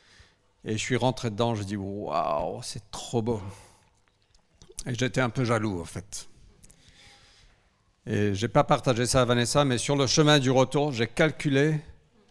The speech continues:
combien de mois de dîmes je, on peut retenir pour acheter tout ça, parce que Dieu veut qu'on soit heureux. Euh, donc je sais pas ce que vous pratiquez ici, donc je soumets tout ce que je dis aux anciens.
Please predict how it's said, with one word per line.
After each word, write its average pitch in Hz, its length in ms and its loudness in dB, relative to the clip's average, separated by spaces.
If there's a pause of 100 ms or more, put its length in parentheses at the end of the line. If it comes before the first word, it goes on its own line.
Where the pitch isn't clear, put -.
(680)
combien 143 380 0
de 135 100 0
mois 123 480 0 (140)
de 113 160 -6
dîmes 110 500 -2 (560)
je, 110 140 -6 (280)
on 107 120 -4
peut 135 180 -2
retenir 120 560 0
pour 104 300 -6
acheter 107 240 -6
tout - 160 -16
ça, 95 200 -4 (120)
parce 110 160 -12
que 120 80 -8
Dieu 110 200 -4
veut 127 200 -6
qu'on 123 160 -10
soit 110 240 -6
heureux. 104 280 -6 (1900)
Euh, 101 600 -4 (160)
donc 110 140 -8
je 107 80 -10
sais - 140 -12
pas 107 160 -6
ce - 100 -8
que - 80 -4
vous 104 140 -6
pratiquez - 500 -4
ici, 101 240 -4
donc 98 180 -6
je 101 240 -8
soumets 135 360 -2
tout 135 120 -6
ce - 100 -4
que 147 100 0
je 127 100 2
dis 123 180 0
aux 117 160 0
anciens. 113 400 0